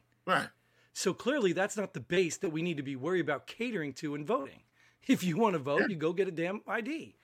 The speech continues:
Speaker 2: So
Speaker 1: Yeah.
Speaker 2: I don't understand it. And, and, and what's funny, we, we talk about the Major League Baseball, and once again, we're back to the hypocrisy of it all. Like, I don't know the vote that good, and they're comparing Colorado to,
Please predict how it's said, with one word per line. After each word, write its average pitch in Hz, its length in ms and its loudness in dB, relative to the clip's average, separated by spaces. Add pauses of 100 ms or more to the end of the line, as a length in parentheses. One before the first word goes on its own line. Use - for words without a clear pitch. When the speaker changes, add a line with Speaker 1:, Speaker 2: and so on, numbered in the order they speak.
(640)
Speaker 2:
So - 180 -2
Speaker 1:
Yeah. 190 120 6 (120)
Speaker 2:
I 220 80 4
don't 285 100 2
understand 220 400 0
it. 180 140 -8
And, 190 200 -4
and, 170 160 -4
and 170 280 -4
what's 156 220 -6
funny, 240 300 0
we, 160 100 -2
we 170 160 -8
talk 180 220 0
about 151 160 -4
the 156 80 -10
Major 156 240 -2
League 139 160 -4
Baseball, 135 500 -4 (500)
and 165 160 -4
once 190 180 0
again, 180 200 2
we're 151 100 0
back 165 240 0
to 180 100 -4
the 156 60 -4
hypocrisy 151 580 -6
of 120 80 -10
it 120 80 -8
all. 110 220 -12 (680)
Like, 151 160 -4 (180)
I 190 160 4
don't 208 220 0 (160)
know 165 400 2
the 151 100 -2
vote 156 360 0 (180)
that 147 280 -4
good, 151 220 -2
and 147 120 -4
they're 131 100 -6
comparing 156 520 -2 (380)
Colorado 151 680 2
to, 135 420 -10